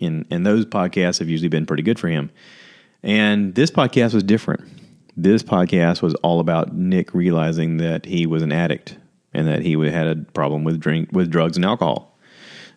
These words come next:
primarily alcohol. And he talked about how he almost died from drinking. Um,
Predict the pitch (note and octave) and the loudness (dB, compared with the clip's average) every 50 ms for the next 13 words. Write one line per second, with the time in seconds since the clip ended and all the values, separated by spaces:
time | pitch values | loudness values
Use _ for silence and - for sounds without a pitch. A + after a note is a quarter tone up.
0 | _ _ _ - F#2+ F2+ F2 G2 A#2+ B2 F2+ D#2+ E2 - - D#2 D2 D2 - - | _ _ _ -2 0 2 2 4 4 4 2 2 2 0 0 -2 -4 -4 -6 -10
1 | - _ _ _ _ _ _ _ _ _ _ _ _ - E2+ F2+ F#2 F2+ F#2 F#2 | -14 _ _ _ _ _ _ _ _ _ _ _ _ -4 -2 0 2 2 2 2
2 | F#2 F#2 G2+ F#2+ F2+ F2 F#2+ F#2 F2+ F2 F#2 F#2 F#2 F#2+ G2 G2 G2+ G2+ F2+ F#2 | 2 2 2 0 -2 0 0 0 0 2 2 2 2 2 2 2 0 0 -2 0
3 | F2 F2 G2 G2+ E2+ D#2 D#2+ E2+ F2+ E2+ - - - _ _ _ - F#2+ F2 F2 | 0 2 2 4 4 2 2 0 -2 -4 -8 -20 -20 _ _ _ -4 -2 -2 0
4 | E2 F2+ G#2 C3+ - - - - - - - _ _ _ _ _ _ _ - - | 2 2 0 0 0 -4 -8 -10 -12 -16 -20 _ _ _ _ _ _ _ -20 -20
5 | - - - - - - _ _ - E2+ F2 F2 F2 F2 F2 F2 F2 F2 E2+ | -20 -20 -20 -20 -20 -20 _ _ 0 2 4 4 4 4 4 2 2 0 -2